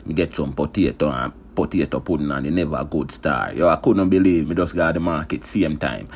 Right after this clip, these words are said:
You grease up your pan, you see me, I say, cause we no use recipe book either, you know. And the ancestors talk to you and tell you what you put.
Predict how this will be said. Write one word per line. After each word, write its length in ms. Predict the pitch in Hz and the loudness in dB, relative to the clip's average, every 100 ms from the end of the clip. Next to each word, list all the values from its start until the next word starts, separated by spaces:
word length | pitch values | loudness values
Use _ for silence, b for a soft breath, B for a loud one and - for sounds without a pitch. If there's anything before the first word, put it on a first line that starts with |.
| B | B
You 140 | - 78 | -6 0
grease 320 | 92 85 78 | 2 2 2
up 160 | 80 78 | -2 0
your 100 | 76 | 0
pan, 280 | 82 82 | 2 2
you 100 | 78 | 0
see 120 | 73 85 | -2 0
me, 140 | 80 | 0
I 120 | 73 | -2
say, 180 | 78 60 | -2 -4
cause 240 | - 78 | 0 0
we 60 | 78 | 2
no 80 | 78 | 0
use 260 | 80 78 | 0 0
recipe 520 | 80 80 - 76 87 80 | -2 -4 -4 -4 -2 -2
book 260 | 78 - | -2 -4
either, 340 | 78 67 64 65 | -4 -4 -6 -8
you 60 | |
know. 160 | 67 - B B | -10 -12 B B
And 100 | 76 | -6
the 160 | 76 - | -6 -4
ancestors 680 | 80 78 85 78 - 65 - | -4 -4 -2 -4 -4 -8 -6
talk 360 | - 80 76 - | -2 -2 -2 -2
to 160 | 80 | 0
you 100 | 78 | 0
and 180 | 65 76 | -2 -2
tell 140 | 117 | 0
you 100 | 82 76 | 0 0
what 200 | 69 - | -4 -6
you 80 | 78 | -6
put. 400 | - - - | -4 -4 -4